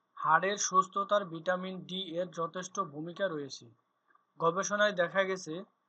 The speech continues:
যাদের রক্তে পর্যাপ্ত ভিটামিন ডি নেই, তাদের হাড়ের ক্ষয় অনেক দ্রুত হয়। পর্যাপ্ত পরিমাণ ভিটামিন ডি শরীরে থাকলে তাদের হাড়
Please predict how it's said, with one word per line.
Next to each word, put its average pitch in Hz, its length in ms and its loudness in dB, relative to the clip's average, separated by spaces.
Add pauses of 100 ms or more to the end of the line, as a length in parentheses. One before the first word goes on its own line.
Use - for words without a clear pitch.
(300)
যাদের 175 360 12 (100)
রক্তে 196 300 12 (120)
পর্যাপ্ত 202 420 2 (140)
ভিটামিন 180 480 -2
ডি 175 120 -4 (160)
নেই, 170 140 -6 (500)
তাদের 170 300 8
হাড়ের 170 380 0 (100)
ক্ষয় 180 220 4 (120)
অনেক 175 260 -4
দ্রুত 190 280 -2 (140)
হয়। 123 200 -10 (680)
পর্যাপ্ত 202 440 2 (120)
পরিমাণ 208 300 2 (120)
ভিটামিন 180 500 2
ডি 175 160 -2 (460)
শরীরে 202 440 4 (120)
থাকলে 180 340 2 (560)
তাদের 170 320 6
হাড় 165 320 10